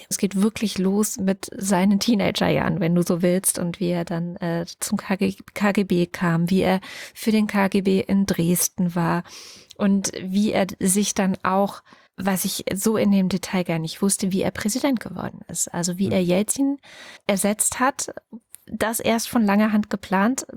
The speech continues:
Speaker 1: mit dem Einverständnis Jelzins, der ihn schon als seinen Nachfolger präsentiert hat. Und dann gibt es diese ganz großartige Szene, die ich davon noch nicht kannte,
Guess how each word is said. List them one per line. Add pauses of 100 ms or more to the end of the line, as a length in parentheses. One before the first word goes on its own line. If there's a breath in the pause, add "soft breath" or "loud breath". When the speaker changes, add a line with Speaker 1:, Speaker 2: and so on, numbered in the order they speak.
(120)
Speaker 1:
mit
dem (280)
Einverständnis
Jelzins,
der
ihn
schon
als
seinen
Nachfolger
präsentiert
hat. (400 loud breath)
Und
dann
gibt
es
diese
ganz
großartige
Szene,
die
ich
davon
noch
nicht
kannte,